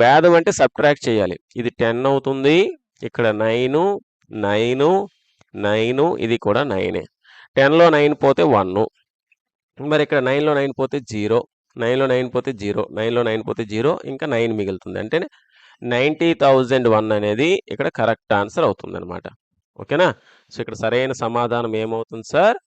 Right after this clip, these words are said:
ఫస్ట్‌ది అవుతుంది, ఒకటో ఆన్సర్ అవుతుందన్నమాట. So, నాకంటే మీరు ముందుగా చేయగలిగితే కామెంట్ చేయండి ఆన్సర్‌ని. థర్డ్ వన్, మూడో చూసినట్లయితే, క్రింది వాటిలో సరైన ప్రతిపాదన ఏది? అంటే,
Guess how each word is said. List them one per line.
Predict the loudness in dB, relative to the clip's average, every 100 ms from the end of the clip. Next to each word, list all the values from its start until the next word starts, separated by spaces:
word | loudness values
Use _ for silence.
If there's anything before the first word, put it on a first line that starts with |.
| _
ఫస్ట్‌ది | -2 -2 -2 -6
అవుతుంది, | -6 -6 -4
ఒకటో | -2 -2 -4
ఆన్సర్ | -4 -6 -6
అవుతుందన్నమాట. | -8 -8 -14 -12 -10 -12 -14 -20 -20 -2
So, | 2 4
నాకంటే | 4 2 0 0
మీరు | 2 0
ముందుగా | 0 0 -2 -2
చేయగలిగితే | -4 -6 -6 -6 -6 -4
కామెంట్ | 0 0 2 -2
చేయండి | -2 -4 -4
ఆన్సర్‌ని. | -6 -6 -8 -8 -18 _ _ _ _ _ _ _ _ _ 6
థర్డ్ | 10 10 8
వన్, | 2 0 -12 _ _ _ _ -4
మూడో | 4 6 4
చూసినట్లయితే, | 2 -2 -4 -4 -4 0 0 -2 _ _ _ _ -2
క్రింది | 2 4 6 6
వాటిలో | 8 8 6 8 8 8 4 2
సరైన | 4 6 8 6 4 2
ప్రతిపాదన | 2 0 2 4 6 6 6 4 4 4
ఏది? | 4 2 0 2 2 2 0 -6 _ -18
అంటే, | -12 -2